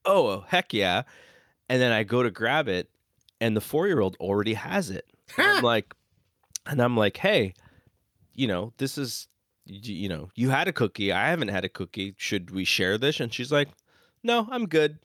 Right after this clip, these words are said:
Speaker 1: <laughs> And, and so I was, I was like, "You know what? This is actually good 'cause I don't really need it. You know, she can have it. Uh, it, she's probably doing me a favor."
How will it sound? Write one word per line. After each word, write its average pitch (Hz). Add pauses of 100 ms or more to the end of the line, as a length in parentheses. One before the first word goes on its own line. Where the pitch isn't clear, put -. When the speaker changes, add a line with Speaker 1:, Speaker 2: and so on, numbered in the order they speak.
(360)
Speaker 1:
<laughs> - (580)
And, 170
and 165
so 151 (480)
I 139
was, 123
I 127
was 135
like, 127
"You 180
know 220
what? 220
This 151
is 127
actually 123
good 104
'cause -
I 113
don't 127
really 98
need 95
it. 151
You 110
know, 73
she -
can 104
have 92
it. 92 (240)
Uh, 95 (140)
it, 107
she's -
probably 101
doing 92
me 95
a 87
favor." 90